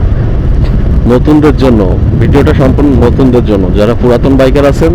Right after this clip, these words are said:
তারাও শুনলে শুনতে পারেন, কাজে লাগতে পারে, তবে নতুনদের জন্য বিশেষ করে আমার ভিডিওটি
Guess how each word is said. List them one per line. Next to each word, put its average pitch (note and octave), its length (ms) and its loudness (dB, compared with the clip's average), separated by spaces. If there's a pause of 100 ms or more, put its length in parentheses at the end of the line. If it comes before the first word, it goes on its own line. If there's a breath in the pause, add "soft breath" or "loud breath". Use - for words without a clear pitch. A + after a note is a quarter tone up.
(120)
তারাও C#3 240 0
শুনলে C3 280 0
শুনতে C3 280 0
পারেন, C3+ 260 0
কাজে A#2+ 220 0
লাগতে A#2 300 0
পারে, C3+ 320 0
তবে C#3+ 180 0
নতুনদের C3 440 0
জন্য B2+ 160 0
বিশেষ A#2 320 -2
করে C3+ 140 0
আমার C#3+ 200 -2
ভিডিওটি A2+ 400 -2